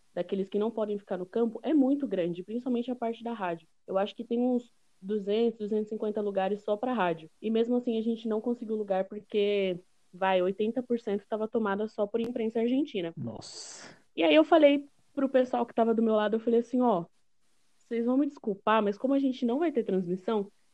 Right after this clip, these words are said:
Speaker 1: eu posso ir pra torcida?" E aí a galera falou, "Não, pode ir, vai de boa,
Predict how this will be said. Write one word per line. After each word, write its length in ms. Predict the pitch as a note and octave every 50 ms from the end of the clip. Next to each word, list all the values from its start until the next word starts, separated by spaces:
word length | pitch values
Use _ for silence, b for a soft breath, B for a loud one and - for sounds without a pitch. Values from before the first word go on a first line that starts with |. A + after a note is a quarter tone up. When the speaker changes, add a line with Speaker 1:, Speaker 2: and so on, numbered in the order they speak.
| _ -
Speaker 1:
eu 120 | G#3+ B3+
posso 440 | B3+ - - D#4+ E4+ F4 E4+ - A#3+
ir 100 | A3 G#3+
pra 140 | G3 F#3 F#3
torcida?" 640 | F#3+ F#3 E3 F3 - - B3+ B3 G#3+ E3+ D#3 D#3 - _ _ -
E 100 | - C#4
aí 120 | C#4 C#4+
a 40 | C#4+
galera 240 | C#4+ C#4+ C#4+ C#4 C#4
falou, 200 | C#4+ D4+ D#4+ G4
"Não, 360 | G#4 A4 D#4+ B3+ C4+ C4+ A3
pode 320 | - - F3 F#3 G3 C4
ir, 220 | F#4 E4 C4+ C#4 C4+
vai 140 | A#3 G3 G3
de 100 | G#3+ C#4+
boa, 440 | D4 D4 A#3 A#3 A#3+ A3 F3 E3+